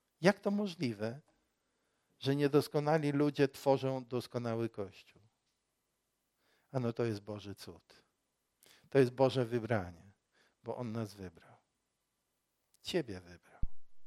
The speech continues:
Połóż rękę na sercu i powiedz: „Mnie Bóg wybrał”. Powiedz to.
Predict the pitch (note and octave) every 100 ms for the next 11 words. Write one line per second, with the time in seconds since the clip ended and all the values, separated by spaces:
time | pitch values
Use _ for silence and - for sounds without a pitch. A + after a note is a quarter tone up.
0 | - - _ - - - _ - - -
1 | - G#3 G#3+ G#3 F#3+ G3 G3+ F#3 F3+ F3
2 | G3 F#3 F3 F3 F3 - F3 E3 D#3+ -
3 | - - F3+ B3 D4+ D#4 D4+ C#4 G#3+ G#3+
4 | D#4+ D#4+ B3 G3 E3+ A#2+ A2+ - _ _
5 | _ _ _ _ _ _ _ _ _ _
6 | _ _ - A#3+ F3+ G2 - - F2+ E2+